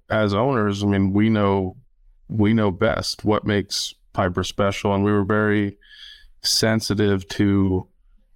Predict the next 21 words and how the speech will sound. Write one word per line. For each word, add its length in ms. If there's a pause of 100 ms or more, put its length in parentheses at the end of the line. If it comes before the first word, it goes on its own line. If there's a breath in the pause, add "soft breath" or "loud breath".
what 540 (560)
was 300
built 520
by 580 (100)
the 100
selling 380
shareholder 580
and 80
really 200
the, 300
the 120
rest 280
of 80
the 100
team 560
just 260
as 120
much, 640 (540 loud breath)
um, 440 (440)
to 140
be, 540